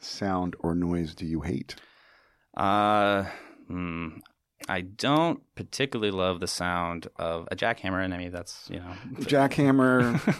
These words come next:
Speaker 2: <laughs>
Speaker 1: seven oh one in the morning.
Speaker 2: Yeah, and that's not my favorite, and I've been experiencing a bit of that recently, so <laughs> again, it's been on my mind. <laughs>
Speaker 1: What is your favorite curse word?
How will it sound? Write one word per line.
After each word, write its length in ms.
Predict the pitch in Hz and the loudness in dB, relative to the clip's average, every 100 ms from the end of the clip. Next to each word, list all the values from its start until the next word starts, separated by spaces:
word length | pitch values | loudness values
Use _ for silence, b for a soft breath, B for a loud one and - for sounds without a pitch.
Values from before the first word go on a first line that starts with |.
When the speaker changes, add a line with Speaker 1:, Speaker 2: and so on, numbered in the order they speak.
| - - | 0 0
Speaker 2:
<laughs> 0 | |
Speaker 1:
seven 500 | 196 120 120 117 110 | 4 6 6 4 4
oh 180 | 104 | 4
one 260 | 104 104 107 | 4 4 6
in 120 | 104 | 4
the 60 | 101 | 4
morning. 380 | 98 98 98 98 | 2 2 2 2
Speaker 2:
Yeah, 360 | 101 98 95 | 4 4 4
and 100 | 98 | 2
that's 260 | 117 113 - | 0 -2 -2
not 160 | 110 101 | -2 -2
my 120 | 87 | -4
favorite, 380 | 82 85 85 87 | -6 -8 -8 -6
and 300 | 90 85 82 - | -6 -6 -8 -10
I've 120 | 90 | -10
been 180 | 87 85 | -8 -10
experiencing 380 | 87 - 82 85 | -10 -10 -8 -8
a 20 | |
bit 80 | 82 | -8
of 80 | 85 | -6
that 160 | 85 | -6
recently, 340 | 90 87 - 95 | -8 -6 -2 -2
so 160 | - | -2
<laughs> 1160 | 85 - - - - 175 - - - - - - | -4 -2 0 2 0 -2 -6 -16 -18 -18 -20 -16
again, 160 | - - | -8 -6
it's 100 | - | -4
been 120 | - | -6
on 80 | - | -6
my 600 | - - - - - 247 | -8 -12 -12 -6 4 6
mind. 480 | 175 - 175 - 139 | 6 2 -2 -2 -6
<laughs> 60 | - - B B 185 190 B B B B B | -8 -20 B B -4 -4 B B B B B
Speaker 1:
What 280 | 90 101 127 | 2 4 4
is 240 | 135 117 | 2 2
your 160 | 104 90 | 2 2
favorite 460 | - 110 104 101 | 4 4 6 4
curse 280 | - 98 95 | 4 2 4
word? 260 | 90 76 | 2 0